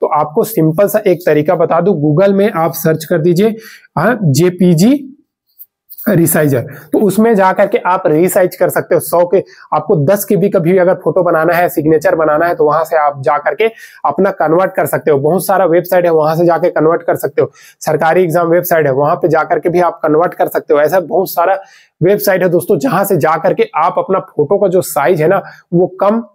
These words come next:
या फिर ज्यादा कर सकते हो। तो इस बात का घबराना नहीं, या फिर आप WhatsApp में भी अगर फोटो सेंड करते हो किसी अपने दोस्त को, तो वो भी उसका साइज जो है कम हो जाता है। तो ये बात आप लोग जान लो, फोटो से कोई दिक्कत नहीं है,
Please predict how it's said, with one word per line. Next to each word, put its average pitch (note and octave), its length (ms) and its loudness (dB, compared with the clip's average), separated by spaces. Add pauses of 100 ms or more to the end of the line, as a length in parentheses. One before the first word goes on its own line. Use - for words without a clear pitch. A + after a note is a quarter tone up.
या E3 200 2
फिर F#3+ 320 0
ज्यादा C3 340 0
कर D3 140 -4
सकते - 260 -4
हो। D3+ 60 2
तो E3 100 0
इस E3+ 200 0
बात D#3+ 240 0
का F3+ 100 0
घबराना D3 420 0
नहीं, G3+ 220 0
या D3+ 140 0
फिर F#3 180 0
आप F3+ 200 0 (340)
WhatsApp D3+ 440 0
में G3+ 140 2
भी F#3+ 120 2
अगर F#3+ 180 2
फोटो E3+ 300 0
सेंड E3 240 0
करते D#3 220 0
हो G3 60 2
किसी G3 220 0
अपने D#3+ 200 0
दोस्त E3+ 260 0
को, G#3 100 2
तो F3+ 120 0
वो E3+ 180 4
भी F#3+ 140 2
उसका F3 260 0
साइज E3 360 -2
जो D3 180 0
है - 480 -4 (120)
कम G#3 140 2
हो E3+ 140 -2
जाता C#3+ 240 0
है। C3 80 -2
तो C#3 100 -2
ये E3+ 220 2
बात F3 200 0
आप D3+ 180 0
लोग F#3+ 200 2
जान D3+ 200 0
लो, C#3 100 0 (140)
फोटो D3+ 240 0
से G#3 180 0 (380)
कोई E3 120 2
दिक्कत D#3 380 -2
नहीं G3 100 2
है, G3+ 80 0